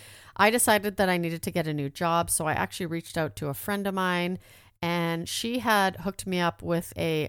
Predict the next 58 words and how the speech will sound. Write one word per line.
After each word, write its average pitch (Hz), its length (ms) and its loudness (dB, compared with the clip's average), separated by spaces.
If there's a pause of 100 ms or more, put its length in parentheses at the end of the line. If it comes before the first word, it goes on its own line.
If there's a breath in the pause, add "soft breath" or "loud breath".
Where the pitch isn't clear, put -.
(140)
good 190 240 -4
job 156 500 2 (320 loud breath)
that 160 220 0
was 170 140 0
a 247 60 4
little 330 200 2
bit 240 160 4
out 170 180 6
of 160 140 -4
town. 151 360 0
So 185 240 2
I 175 100 6
didn't 202 240 -2
love 170 200 4
the 175 80 -2
commute, 160 500 -6
but 160 280 2
it - 140 -2
was 170 120 -2
still, 175 360 0
it - 100 -4
paid 185 180 -2
a 165 60 0
lot 175 260 0
better. 180 360 2
It - 120 -6
was 156 160 -4
full 208 220 -4
time. 170 500 -2 (420 loud breath)
Uh, 156 180 0
the 160 180 -4
hours 196 420 4
were 185 120 0
great. 170 360 2
It 147 80 0
was, - 180 -4
like, 151 160 -2
eleven 165 440 -2
to 165 100 -6
seven. 180 400 0
So 165 140 0
of 147 120 -4
course 151 240 -2
I 151 80 -2
could 135 140 -6
sleep - 340 -2
in. 233 360 4
I 147 100 2
didn't, 151 460 -6
uh, 143 180 0
hit 151 200 -8
rush 156 260 -6
hour 131 200 -2
traffic 254 460 0
or 233 80 2
anything 208 360 -2
like 185 240 0
that. 175 340 4